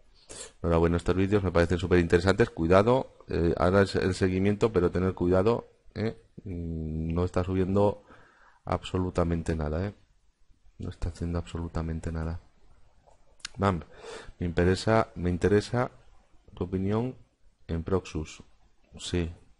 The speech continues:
Proxus ya la hemos mirado. No hace, no hace, no hace nada, ¿no? Proxus, P R X.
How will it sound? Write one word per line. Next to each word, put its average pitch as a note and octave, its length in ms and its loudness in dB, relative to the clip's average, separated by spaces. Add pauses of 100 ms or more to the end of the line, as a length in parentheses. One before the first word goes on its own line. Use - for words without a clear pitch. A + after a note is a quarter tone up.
(600)
Proxus G2+ 360 -4
ya A2 120 2
la G#2 80 2
hemos F2+ 220 -4
mirado. D2+ 360 -4 (840)
No F2 160 -2
hace, D#2+ 600 -2 (1800)
no F2+ 120 -4
hace, D#2+ 640 -4
no D#2+ 160 -6
hace D#2 160 -6
nada, E2 260 -2
¿no? G#2+ 220 -6 (880)
Proxus, - 560 -14 (480)
P D#2 80 -4
R D#2 200 -4
X. - 280 -16